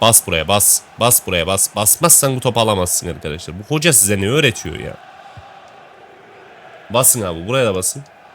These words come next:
Bas, buraya da bas. Siz ne istiyorsunuz ya? Sabun yapsam satsam acaba parayla mı? Aklımda gene deli planlar arkadaşlar.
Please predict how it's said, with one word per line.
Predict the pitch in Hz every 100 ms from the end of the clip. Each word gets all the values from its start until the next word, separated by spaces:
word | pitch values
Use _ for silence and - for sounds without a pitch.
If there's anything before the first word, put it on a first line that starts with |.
| -
Bas, | 113 120 -
buraya | 123 127
da | 110
bas. | 139 -
Siz | 107
ne | 110 120
istiyorsunuz | - 123 127 87
ya? | 82 - - - - - - - - - - - - - - -
Sabun | - 90 95
yapsam | 107 90 - 90
satsam | 90 87 - 87
acaba | 85 82 80
parayla | 85 80 80
mı? | 80 78 78 - - - _ _ _ _ _ _ _ _ _ _ _ _
Aklımda | 82 - 85 85
gene | 82 80 80
deli | 80
planlar | 78 80 78 78
arkadaşlar. | 78 76 78 80 - -